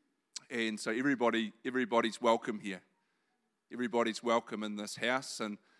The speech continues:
and I think of a home, you know, like, when you go home, uh, you get a bit more comfortable, don't you, than being at, like, a guest place.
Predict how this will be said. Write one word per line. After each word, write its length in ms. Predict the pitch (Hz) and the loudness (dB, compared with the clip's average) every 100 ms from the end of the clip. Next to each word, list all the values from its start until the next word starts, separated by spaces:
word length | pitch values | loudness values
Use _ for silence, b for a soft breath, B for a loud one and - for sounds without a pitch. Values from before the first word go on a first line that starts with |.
| b b b | b b b
and 260 | 110 110 117 | 0 2 4
I 100 | 147 | 4
think 220 | 196 185 | 4 4
of 80 | 180 | 6
a 80 | 147 | 6
home, 400 | 151 151 139 127 | 8 6 6 4
you 80 | 123 | 4
know, 160 | 123 | 4
like, 220 | 123 127 - | 6 4 2
when 140 | 151 | -2
you 80 | 143 | 2
go 180 | 139 120 | 4 4
home, 560 | - 139 127 110 104 - b b b - | 4 4 4 4 -4 -10 b b b 0
uh, 380 | 107 104 101 110 | 4 4 4 0
you 120 | 117 | -2
get 140 | 113 143 | 0 0
a 40 | |
bit 160 | 139 131 | 0 0
more 100 | 120 | 0
comfortable, 520 | - 135 - 120 110 | 2 2 2 -6 0
don't 220 | 117 113 | 0 0
you, 140 | 131 104 | -2 -4
than 160 | 107 | -4
being 240 | 101 110 110 | -4 -4 -4
at, 80 | |
like, 160 | 113 98 | -4 -4
a 60 | 98 | -6
guest 420 | 117 113 - - | -8 -8 -12 -2
place. 460 | 127 165 - - | 0 0 -4 -16